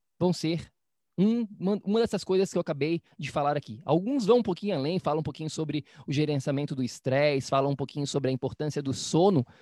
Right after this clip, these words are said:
mas para por aí. Para por aí. Infelizmente, a gente tá aqui pra mudar tudo isso. Infelizmente, a realidade do mundo é essa,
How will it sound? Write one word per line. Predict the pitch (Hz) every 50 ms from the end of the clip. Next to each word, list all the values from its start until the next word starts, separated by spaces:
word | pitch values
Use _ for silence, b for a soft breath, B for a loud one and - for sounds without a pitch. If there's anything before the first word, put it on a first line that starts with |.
| b b b b b
mas | - 156 170 175 - -
para | - - 190 202 202 196
por | - 208 214 208
aí. | 196 190 226 233 180 - - _ _ _ _ _ _ _ _ _ _ _ _ _ _ _
Para | - 175 190 190
por | 196 - 190 196
aí. | 190 185 180 131 117 _ _ _ _ _ _ _ - -
Infelizmente, | 180 202 - 202 185 175 160 139 151 165 180 180 - - - _ _ _ _ _ _ _ _ _ _ _ _ _ _ - _ _ _ _ _ _ _ _ _ _ _ _ _
a | - 135
gente | 135 160 151
tá | - 156
aqui | 135 - - 165 170 - _ _ _ _ _ _ _ _ _ _ _ _ _ _ _ _ _ _ _ _ -
pra | 147 147
mudar | 147 151 135 147 151
tudo | - 160 131 117
isso. | 107 - - - - _ _ _ _ _ -
Infelizmente, | 156 - 160 143 127 135 151 147 - 156
a |
realidade | 135 139 143 135 123 120 139 135 143 135 127 131 127 b b b b b b b -
do | 127 156 156
mundo | 156 156 170 185 208 214 214 175 196 196 - _ _ _ _ _ _ _ _ _ _ _ _ _ _ _ _ _ -
é | 143 135 127 127 127 139
essa, | 170 180 - - 247 262 285 -